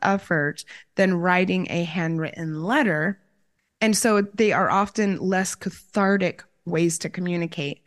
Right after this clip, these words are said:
about how we're feeling. And think about it. This is probably why we see so many bitter comments online,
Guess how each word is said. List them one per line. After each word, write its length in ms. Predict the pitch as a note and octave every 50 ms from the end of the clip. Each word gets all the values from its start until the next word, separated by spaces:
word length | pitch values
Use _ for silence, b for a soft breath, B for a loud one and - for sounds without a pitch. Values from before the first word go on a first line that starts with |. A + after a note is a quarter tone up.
| b b b
about 180 | - E3 D#3+ -
how 160 | E3+ D3 C#3
we're 100 | C#3 E3
feeling. 440 | - - F3 C#3+ - G1+ G1+ - - _ _ _ _ _ _ _ _ -
And 320 | A3+ A#3 A#3 A#3 B3 - - _ _ _ -
think 240 | - - D4 C4 A#3
about 240 | G3+ - F#2 C#2+ -
it. 100 | - - _ _ _ b b b b b b b _ _ _ _ _ _ - G#3
This 260 | - C#4 C#4+ C4+ -
is 140 | E4+ D4+ B3
probably 720 | - - - C#4+ C4 C4 D4 D4+ F#4 F4+ D4 C#4+ C4 A#3
why 480 | A3+ G3+ G3+ G#3 G#3+ G3+ F#3+ E3+ D#3 D#3+
we 180 | E3 F3+ F#3+
see 540 | F3 - - - - G3 F#3 F#3 F#3 F3+ -
so 300 | - - - - G#3+ G3
many 300 | G3 G3+ G3 G3 F#3 F3
bitter 320 | E3 D#3+ - F3+ F#3 E3+ D#3+
comments 720 | E3 - - - E3 D#3+ F3 A3 G#3+ A3 G#3+ - - - - -
online, 760 | G#3 G3+ G3 G3+ G3 F#3+ F#3 F#3 F#3 F#3 F#3 F#3 F#3 F#3 F#3